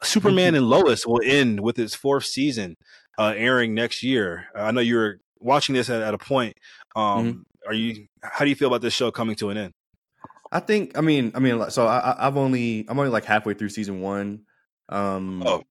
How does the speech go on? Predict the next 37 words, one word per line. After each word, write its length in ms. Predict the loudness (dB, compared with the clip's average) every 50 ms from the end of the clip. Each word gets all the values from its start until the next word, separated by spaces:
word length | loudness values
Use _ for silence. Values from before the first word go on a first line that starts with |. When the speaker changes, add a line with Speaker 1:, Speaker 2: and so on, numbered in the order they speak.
| -8
Speaker 2:
and 120 | -4 -2 0
I've, 160 | 0 0 0 -4
I've 140 | -6 -4
just 120 | -4 -6 -4
never 180 | -4 -6 -6
picked 180 | -6 -12 -12 -10
it 60 | -6
back 200 | -6 -6 -4 -4
up. 280 | -4 -6 -6 -8 -12 -10
But, 320 | -6 -6 -6 -6 -8 -10 _ _ _ _ _ _ _ _ -8
um, 560 | -6 -4 -4 -4 -6 -6 -8 -10 -12 -14 -18 _ _ _ _ _ -8
yeah, 280 | -2 2 2 2 2 0 -4
I 100 | -4 -4
mean, 520 | -2 -2 -2 -2 -2 -4 -6 -8 -10 -12 _ -4
I 100 | -4 -2
think 180 | -2 -2 -4 -4
it's 80 | -2
time, 320 | 0 0 0 2 2 0 0
man. 260 | 0 -2 -2 0 0 0
I, 100 | 0 -2
it's, 380 | -2 -4 -6 -6 -6 -8 -12 -8
you 100 | -6 -4
know, 300 | -4 -4 -4 -6 -10 -14 -20 _ _ _ _ _ _ 0
everything 340 | 0 0 2 2 2 2
else 160 | 2 2 2 0
is 120 | -2 0
done. 360 | 2 2 4 4 2 0 -2
Like, 200 | -2 -4 -4 -2
there, 180 | 0 0 0 0
there's 380 | -2 -6 -6 -4 -2 -2 0
no 100 | 0 0
more 160 | 0 2 0 0
built-in 360 | 0 0 -4 -2 -2 -2 0
universe 360 | 0 0 0 0 0 -2 -2
for 280 | -2 -4 -2 -2 0 -2
it. 80 | -2 -6 _ _ _ _ _ _ _ _ _ _ _
Um, 640 | -6 -2 -2 0 0 -2 -2 -4 -4 -6 -8 -10 -12